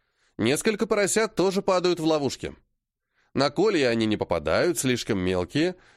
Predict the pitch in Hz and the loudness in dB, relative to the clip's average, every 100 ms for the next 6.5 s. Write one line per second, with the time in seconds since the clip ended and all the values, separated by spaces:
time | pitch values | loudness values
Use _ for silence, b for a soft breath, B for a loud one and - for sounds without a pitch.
0 | b 185 196 196 240 262 196 151 131 117 | b 0 0 0 0 0 0 0 0 0
1 | 98 80 71 - 117 120 175 202 170 156 | 0 -2 -6 -2 -2 0 0 2 2 2
2 | 127 117 87 110 180 147 104 117 110 104 | 2 0 0 0 2 0 0 0 0 0
3 | 98 82 80 71 _ _ _ _ _ _ | -2 -2 -4 -4 _ _ _ _ _ _
4 | 92 120 151 170 240 - 170 185 - 220 | -2 0 2 2 0 0 0 0 0 0
5 | 214 - 151 170 175 143 143 147 156 - | 0 2 0 2 2 2 2 2 0 -2
6 | - 117 107 - | -2 0 -2 -6